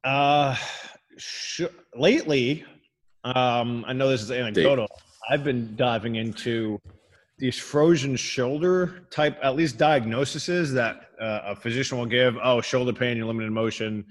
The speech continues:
Speaker 1: you're fifty years old, you're a woman, um, it's frozen shoulder."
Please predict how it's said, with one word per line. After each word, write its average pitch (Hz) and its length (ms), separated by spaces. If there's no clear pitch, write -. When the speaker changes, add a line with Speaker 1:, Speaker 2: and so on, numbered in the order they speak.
Speaker 1:
you're 104 140
fifty 117 320
years 110 240
old, 110 360
you're 101 160
a 98 40
woman, 104 480
um, 104 640
it's 110 140
frozen 107 320
shoulder." 110 580